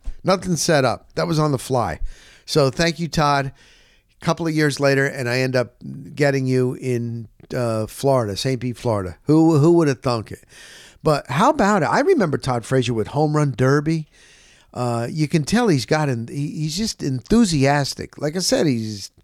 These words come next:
what, late thirties? And when I was standing near the dugout,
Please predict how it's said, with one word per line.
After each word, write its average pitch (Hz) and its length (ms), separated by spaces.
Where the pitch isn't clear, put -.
what, 143 220
late 156 240
thirties? 185 560
And 139 680
when 156 180
I 147 100
was 131 180
standing 196 580
near 139 200
the 123 140
dugout, 110 680